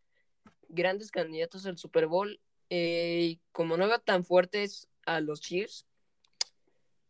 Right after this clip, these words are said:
bueno, depende de la ocasión, pero no creo que se confronten a Chiefs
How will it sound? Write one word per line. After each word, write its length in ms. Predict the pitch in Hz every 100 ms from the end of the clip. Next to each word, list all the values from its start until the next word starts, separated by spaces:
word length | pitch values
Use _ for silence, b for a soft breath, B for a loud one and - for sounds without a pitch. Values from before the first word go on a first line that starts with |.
| _
bueno, 340 | - 202 202
depende 320 | 190 190 220 247
de 100 | 262
la 480 | 247 214 190 180 170
ocasión, 460 | 170 175 202 202
pero 180 | 214 185
no 180 | 185 202
creo 220 | 226 220
que 180 | 208 196
se 160 | 190
confronten 720 | 170 165 165 170 180 190 196 185
a 60 |
Chiefs 440 | 170 185 185 -